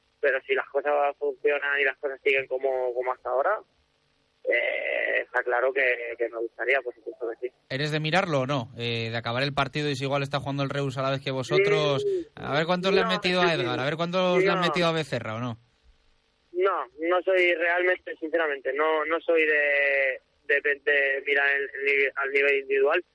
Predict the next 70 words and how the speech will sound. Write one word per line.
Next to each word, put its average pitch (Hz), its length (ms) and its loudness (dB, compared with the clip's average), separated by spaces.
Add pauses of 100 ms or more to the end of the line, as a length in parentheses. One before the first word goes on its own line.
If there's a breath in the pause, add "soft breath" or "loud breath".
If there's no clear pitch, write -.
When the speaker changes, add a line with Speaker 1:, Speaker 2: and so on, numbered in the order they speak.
(220)
Speaker 1:
pero 147 240 2
sí 160 120 -8
que 156 120 0
soy 156 180 2
de 143 260 2
acabar 135 320 0
el 135 80 2
partido 135 300 -2
y 127 40 4
decir 135 360 -2
qué, 127 580 2
qué 139 80 2
resultados 131 420 -4
se 117 80 -8
han 117 80 -8
dado. 117 260 -6
Eso 156 160 -4
sí 135 80 0
que 127 60 2
es 120 60 0
verdad, 120 280 -6
pero 123 280 2
a 120 80 0
nivel 127 220 0
personal, 139 420 -2
que 135 80 0
le 135 80 2
han 135 180 -2
metido 131 420 2
al 127 160 0
del 123 160 0
Reus 139 420 0
o 127 160 0
al 127 140 2
otro, 131 240 -2
al 127 100 -6
otro, 131 180 -2
no. 113 320 -8 (680)
No, 117 680 0
no, 180 160 0
porque 175 240 2
¿sabes 202 160 0
qué 196 120 -2
pasa? 175 340 0 (480)
Que 156 40 2
al 147 100 0
final 175 200 0
lo 185 80 2
que 170 80 0
me 165 120 0
lo 160 80 4
dicen 170 240 0
son 165 180 0
mis, 156 140 -4
mis 151 200 -2
compañeros 147 480 -2
que 139 120 -4
siempre 143 220 -2
están 135 180 -4
con 131 100 -2
el 127 80 0
cachondeo, 123 460 -4
así 123 100 -12
es 123 100 -2
que 127 80 -2
me 127 100 -6
entero 147 220 0
por 127 160 -4
ellos. 123 220 -4
<laughs> - 1500 -4